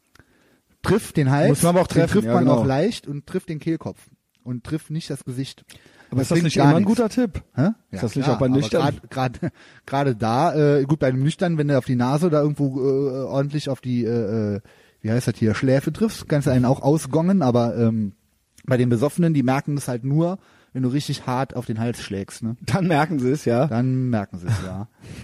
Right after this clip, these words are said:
Speaker 2: <laughs> Ja.
Speaker 1: Mit Faust oder mit der Handkante, ist noch
Speaker 2: Wie,
Speaker 1: fieser.
Speaker 2: wie kam das, dass du dir jetzt auf einmal diese Gedanken gemacht hast?
Speaker 1: Ja, weil wir haben, äh, wann war das denn? Am Donnerstag, bevor wir da, äh,
Speaker 2: Ja.
Speaker 1: den Film
Speaker 2: Da hast du ja noch einen getroffen, ne?
Speaker 1: Da hat, <laughs> ich hab
Speaker 2: Stimmt.
Speaker 1: ihm nichts getan, aber der,
Speaker 2: Aber du
Speaker 1: äh,
Speaker 2: hast
Speaker 1: war
Speaker 2: ihm,
Speaker 1: fast.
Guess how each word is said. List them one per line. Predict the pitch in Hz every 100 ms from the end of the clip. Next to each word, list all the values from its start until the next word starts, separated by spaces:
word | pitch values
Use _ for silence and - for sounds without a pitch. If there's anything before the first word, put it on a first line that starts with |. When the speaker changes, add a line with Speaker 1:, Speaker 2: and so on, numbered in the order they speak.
| 151 -
Speaker 2:
<laughs> | 117
Ja. | 101 156 135 127 92 131
Speaker 1:
Mit | 135
Faust | - 143 160 165
oder | 147
mit | 139
der | 131
Handkante, | 131 143 - 107 107
ist | -
noch | 120
Speaker 2:
Wie, | - 160
Speaker 1:
fieser. | 165
Speaker 2:
wie | 160
kam | - 156 247
das, | 202
dass | 160 147
du |
dir | 139
jetzt | 135 127
auf | 135
einmal | 139 147
diese | 139 139
Gedanken | 135 160 196
gemacht | 131 120 113
hast? | 117 113 - _ _ -
Speaker 1:
Ja, | 127
weil | 135
wir | 139
haben, | 135
äh, | 131 127 123 120 113 110 67 82
wann | 113 117
war | 147
das | 120
denn? | 113
Am | 113
Donnerstag, | 143 175 170 190 151
bevor | - 156
wir | 139
da, | 131 123
äh, | 120 156
Speaker 2:
Ja. | 147 143
Speaker 1:
den | 117 117
Film | - 147 151 -
Speaker 2:
Da | 156
hast | 165 165
du |
ja | 170
noch | 156
einen | 151
getroffen, | 151 - 165 180 -
ne? | 127 147
Speaker 1:
Da | 131
hat, | 156 175
<laughs> | - - 233 - 302 - 151 - 226 -
ich | 123
hab | 143
Speaker 2:
Stimmt. | 190
Speaker 1:
ihm | 165
nichts | 143 -
getan, | 147 160 123 104
aber | 110 104
der, | 107 110 107
Speaker 2:
Aber | 135
du | 131
Speaker 1:
äh, |
Speaker 2:
hast | 135 143
Speaker 1:
war |
Speaker 2:
ihm, | 156
Speaker 1:
fast. | 151 - -